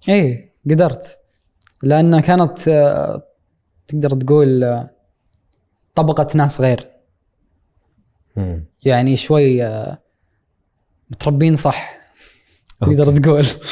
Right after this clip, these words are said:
Speaker 2: إيه.
Speaker 1: آه، فكان الوضع سهل يوم نقلت ال-، ال-، المدرسة ذيك.
Speaker 2: مم.
Speaker 1: بس
Speaker 2: وليه؟
Speaker 1: أكثر مكان ارتحت فيه هي ال-، المدرسة الأخيرة.
Speaker 2: هي، فهني السؤال. أنا قريت،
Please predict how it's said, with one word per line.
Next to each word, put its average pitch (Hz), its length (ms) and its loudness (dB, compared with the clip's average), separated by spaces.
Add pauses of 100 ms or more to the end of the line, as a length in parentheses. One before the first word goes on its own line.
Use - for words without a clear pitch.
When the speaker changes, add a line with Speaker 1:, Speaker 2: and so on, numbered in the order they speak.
(140)
Speaker 2:
إيه. 98 220 -6 (1040)
Speaker 1:
آه، 127 640 -4 (540)
فكان 208 340 2
الوضع 190 300 4
سهل 135 420 0
يوم 135 180 2
نقلت 135 300 0
ال-، 120 220 -2
ال-، 117 320 -8 (300)
المدرسة 131 460 0
ذيك. - 380 -6 (480)
Speaker 2:
مم. 87 280 -6 (1080)
Speaker 1:
بس 113 200 2
Speaker 2:
وليه؟ 190 120 4
Speaker 1:
أكثر 196 420 0
مكان 175 380 2
ارتحت 175 320 0
فيه 247 160 2
هي 196 180 4
ال-، 135 220 2
المدرسة 131 500 0
الأخيرة. 123 360 -6 (440)
Speaker 2:
هي، 101 260 0
فهني 113 300 0
السؤال. 90 520 -4 (680)
أنا 143 200 0
قريت، 131 600 0